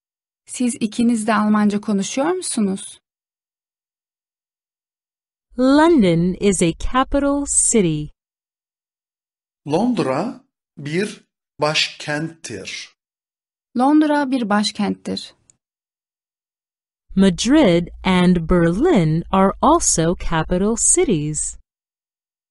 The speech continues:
Speaker 3: Madrid ve Berlin de başkentlerdir.
Speaker 1: Madrid ve Berlin de başkentlerdir.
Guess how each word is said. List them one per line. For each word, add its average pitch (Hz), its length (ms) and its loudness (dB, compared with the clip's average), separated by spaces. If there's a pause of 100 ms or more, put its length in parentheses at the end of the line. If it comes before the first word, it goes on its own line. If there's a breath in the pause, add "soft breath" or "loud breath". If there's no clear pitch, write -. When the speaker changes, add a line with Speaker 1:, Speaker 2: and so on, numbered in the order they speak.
(640)
Speaker 3:
Madrid 135 540 -4 (360)
ve 123 280 -6
Berlin 135 600 -2
de 104 340 -10 (200)
başkentlerdir. 101 1700 -10 (800)
Speaker 1:
Madrid 233 500 0
ve 208 140 -2
Berlin 233 400 2
de 185 120 -2
başkentlerdir. 196 1120 -4